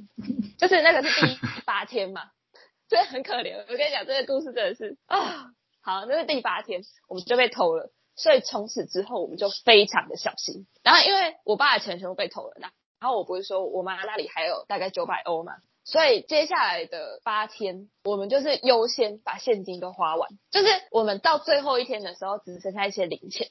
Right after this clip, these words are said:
因为我妈觉得不要再留这么多现金在身上，反正欧洲到处都可以刷卡，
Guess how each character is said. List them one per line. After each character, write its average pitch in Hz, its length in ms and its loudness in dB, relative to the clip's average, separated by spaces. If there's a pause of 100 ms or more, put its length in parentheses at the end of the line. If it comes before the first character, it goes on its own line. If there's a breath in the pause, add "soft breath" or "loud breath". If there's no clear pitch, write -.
(120)
因 330 120 4
为 370 60 6
我 262 80 6
妈 214 160 4
觉 190 140 0
得 180 100 2
不 185 160 -4
要 226 160 4
再 269 220 -2
留 185 280 2
这 240 140 -4
么 190 140 -8
多 175 260 0
现 190 240 -2
金 170 100 -10
在 190 120 -8
身 180 180 -8
上， 196 160 -6
反 185 140 -2
正 233 180 0 (220)
欧 214 160 6
洲 214 300 2
到 220 180 6
处 226 100 -4
都 208 100 -4
可 202 140 -8
以 - 60 -6
刷 175 260 -4
卡， - 160 -12